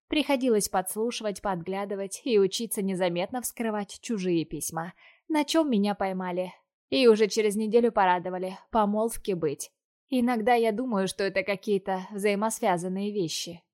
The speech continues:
Переговариваясь, мы стремительно неслись по оживлённым улицам Кальстора. Люди улыбались, замечая иллюзорных бабочек. Один лоточник даже подарил нам по прянику.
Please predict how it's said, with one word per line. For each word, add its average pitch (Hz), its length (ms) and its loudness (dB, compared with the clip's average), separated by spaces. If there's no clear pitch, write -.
Переговариваясь, 269 840 0
мы 226 140 -2
стремительно 220 640 0
неслись 190 460 -4
по 180 120 -2
оживлённым 175 540 -4
улицам 226 480 -4
Кальстора. 175 680 -6
Люди 285 340 4
улыбались, 202 640 4
замечая 214 640 -2
иллюзорных 202 500 -2
бабочек. 190 560 -2
Один 214 400 0
лоточник 196 540 -2
даже 180 220 -2
подарил 190 400 -2
нам 190 180 -4
по 190 120 -4
прянику. 160 560 -6